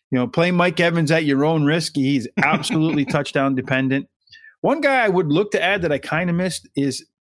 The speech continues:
that's kinda cheap, Sammy Watkins, because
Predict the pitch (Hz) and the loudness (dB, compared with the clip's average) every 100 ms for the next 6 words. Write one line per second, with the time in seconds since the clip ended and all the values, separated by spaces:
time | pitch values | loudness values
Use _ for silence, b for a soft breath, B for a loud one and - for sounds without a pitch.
0 | _ _ 139 127 - 175 170 - 151 208 | _ _ -4 -2 -2 -2 -2 -2 -4 -4
1 | - - b b _ - - 190 196 151 | -6 -16 b b _ -6 -2 0 2 2
2 | 131 110 - 104 107 - - - _ _ | 2 0 -4 -8 -8 -8 -8 -10 _ _
3 | _ _ 135 131 151 131 123 - | _ _ -4 0 2 2 0 -4